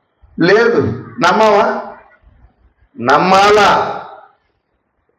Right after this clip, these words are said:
అది లేకపోతే సువార్త నమ్ముతలేము. ఇదే ప్రాబ్లం మనతో. నమ్మాలి. సారా కూడా వాగ్దానం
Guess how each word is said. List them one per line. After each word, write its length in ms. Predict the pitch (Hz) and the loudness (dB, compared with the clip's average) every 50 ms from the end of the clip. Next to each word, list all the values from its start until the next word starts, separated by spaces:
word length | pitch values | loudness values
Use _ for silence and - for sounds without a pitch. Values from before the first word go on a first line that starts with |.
| _ _ _ _ _ - - - _ _ _ _ _ _ _ _ _ - | _ _ _ _ _ -20 -20 -20 _ _ _ _ _ _ _ _ _ -4
అది 340 | - 131 131 131 - 175 160 - - - - - - - - _ _ _ - _ _ - | -2 0 0 0 0 0 0 0 -2 -4 -8 -12 -16 -18 -20 _ _ _ -20 _ _ -2
లేకపోతే 420 | 151 175 208 214 214 254 254 254 247 | 0 2 2 2 2 0 0 0 0
సువార్త 440 | 233 214 226 247 254 254 254 262 285 285 | 0 0 2 2 2 2 0 0 0 0
నమ్ముతలేము. 720 | 269 247 220 226 247 254 254 269 285 277 269 269 262 254 214 | 0 0 0 0 0 0 0 0 2 2 2 2 2 0 0
ఇదే 280 | 196 196 202 240 277 285 285 285 | -2 -2 0 0 2 2 2 2
ప్రాబ్లం 420 | - - 254 262 254 269 254 254 240 | 2 2 2 2 2 2 0 0 0
మనతో. 360 | 233 220 220 220 - 202 175 143 - - - - - - - - - - _ _ _ _ _ _ _ _ _ _ - | 0 0 0 0 0 0 0 0 0 -2 -6 -8 -12 -16 -20 -20 -20 -20 _ _ _ _ _ _ _ _ _ _ -12
నమ్మాలి. 800 | 107 113 127 139 160 160 156 156 160 160 170 170 175 170 165 139 117 - - - - - - - _ _ _ _ _ _ 1077 1077 - _ - - - - _ _ _ - - - - - _ _ _ _ _ - | -6 -2 0 0 0 2 2 2 2 2 2 2 2 0 0 0 -2 -4 -8 -10 -14 -16 -20 -20 _ _ _ _ _ _ -20 -20 -20 _ -20 -20 -20 -20 _ _ _ -20 -20 -20 -20 -20 _ _ _ _ _ -12
సారా 500 | - 98 - - 185 202 240 254 254 262 254 247 247 254 | -8 -4 -2 0 2 2 4 4 4 2 2 2 2 2
కూడా 200 | 247 226 190 - - - - - - - - - - - - - _ - - 107 | 2 2 2 2 0 -2 -6 -8 -12 -14 -14 -16 -20 -20 -20 -20 _ -20 -12 -4
వాగ్దానం 760 | 107 123 143 208 254 - - - 214 214 214 214 214 214 | 0 2 2 2 2 2 2 0 2 2 2 2 2 0